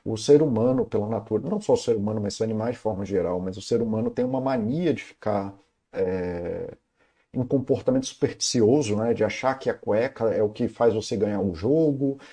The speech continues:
é achar que você tem a sunga da sorte, achar que o dia é de verão, a tal coisa. Não, é tudo cueca da sorte, tá? Isso é tudo, é superstição, é tudo horóscopo, não faz a menor diferença, gente. Assim,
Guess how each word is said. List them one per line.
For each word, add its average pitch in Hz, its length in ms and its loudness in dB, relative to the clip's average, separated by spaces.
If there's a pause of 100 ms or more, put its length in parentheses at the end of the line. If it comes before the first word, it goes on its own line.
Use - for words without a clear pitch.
(140)
é 113 100 0
achar 113 300 0
que 113 140 -4
você 107 280 0
tem 110 200 0
a 98 60 -2
sunga 120 360 0
da 98 140 2
sorte, 127 520 2
achar 120 280 -2 (120)
que - 80 -2
o 113 160 2
dia 123 360 2
é 104 160 4
de 98 120 -4
verão, 107 640 2
a 95 40 -8
tal 104 240 2
coisa. 113 260 -6 (200)
Não, 147 200 0
é - 80 -4
tudo 196 320 0
cueca 135 320 2
da 113 100 0
sorte, 104 580 -4 (460)
tá? 113 320 2
Isso 117 220 0
é - 20 2
tudo, 165 400 -4
é 120 140 0
superstição, 107 880 -2 (240)
é 120 80 4
tudo 165 240 0
horóscopo, 117 680 2
não 120 60 -4
faz 135 180 0
a - 20 -2
menor 127 400 0
diferença, 117 560 -2
gente. 85 320 -10
Assim, 90 320 -8